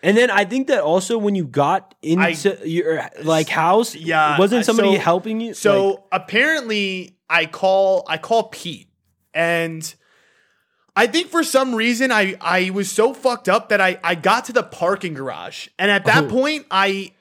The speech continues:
Speaker 2: I couldn't, like, I didn't know where to go anymore, and I, I called him. I just remember him. I walked up on top of the parking garage 'cause I was trying to sober up.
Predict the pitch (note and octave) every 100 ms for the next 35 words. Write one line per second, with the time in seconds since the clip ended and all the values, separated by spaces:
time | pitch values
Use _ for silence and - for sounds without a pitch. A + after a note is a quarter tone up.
0 | _ - F#3 F#3+ - A3 C#4+ D4+ A#3+ _
1 | _ _ F#3 F#3 F3 F3 G#3 C#4+ G3 F#3
2 | G3 F#3 F3+ D#3+ F3 F3+ E3 E3 D#3+ D#3+
3 | D#3+ F3 D#3+ - F#3+ F#3+ D#3+ B2+ _ -
4 | - - A3+ D#4+ D#4+ C4 A#3 B3+ C4 B3
5 | B3+ A3 G3 F#3 G#3+ B3+ B3+ A#3 A3 G#3+
6 | G3+ G3 F#3 F#3 F#3+ F#3 G3+ G#3 F3 F#3
7 | F3+ G3 A#3+ - G3 F3 D#3+ D#3 C3+